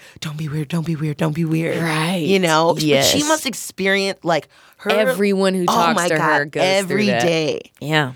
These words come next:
Speaker 1: Well, and she also has, like, you know, her team of people, her and Jay-Z. I mean, they're both, like, multi-millionaire, like, they're together, I think they're, like,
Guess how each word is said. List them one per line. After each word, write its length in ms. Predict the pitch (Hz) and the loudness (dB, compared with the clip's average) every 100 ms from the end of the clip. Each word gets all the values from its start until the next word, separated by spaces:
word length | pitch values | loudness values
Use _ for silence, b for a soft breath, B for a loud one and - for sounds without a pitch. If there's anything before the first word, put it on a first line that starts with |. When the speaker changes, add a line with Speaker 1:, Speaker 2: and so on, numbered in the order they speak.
| B | B
Speaker 1:
Well, 140 | B 202 | B 2
and 240 | 220 226 | 2 0
she 160 | 233 - | -2 -2
also 260 | 196 196 180 | -2 0 0
has, 300 | 170 156 151 | 0 0 0
like, 300 | 135 - - | -2 -4 -6
you 60 | |
know, 340 | 320 151 185 190 | -2 0 2 0
her 180 | - - | -4 -10
team 560 | - - 156 147 175 233 _ _ _ _ _ | -10 -6 -4 -2 -2 -6 _ _ _ _ _
of 160 | - 143 | -4 -4
people, 540 | - 147 143 143 170 - B B | -4 -4 2 2 2 -2 B B
her 180 | 160 | 0
and 160 | 151 160 | 2 0
Jay-Z. 480 | 156 156 135 151 156 | 0 -2 0 0 0
I 40 | |
mean, 120 | 180 | 0
they're 100 | 170 | 0
both, 360 | 156 156 165 - | 2 2 2 2
like, 240 | 143 127 - b b b | -2 -2 -10 b b b
multi-millionaire, 2000 | 131 147 156 156 165 156 147 - 147 156 165 160 160 156 156 151 151 156 156 151 - _ | -4 0 0 -2 -2 -2 -4 -10 -6 0 2 2 2 0 0 0 2 2 0 -2 -6 _
like, 220 | - 139 - _ _ _ | -4 -4 -4 _ _ _
they're 140 | - 151 | -2 -2
together, 400 | - - 180 180 | -2 -2 0 2
I 60 | 131 | -2
think 180 | 131 120 | -6 -10
they're, 120 | - | -12
like, 160 | - | -12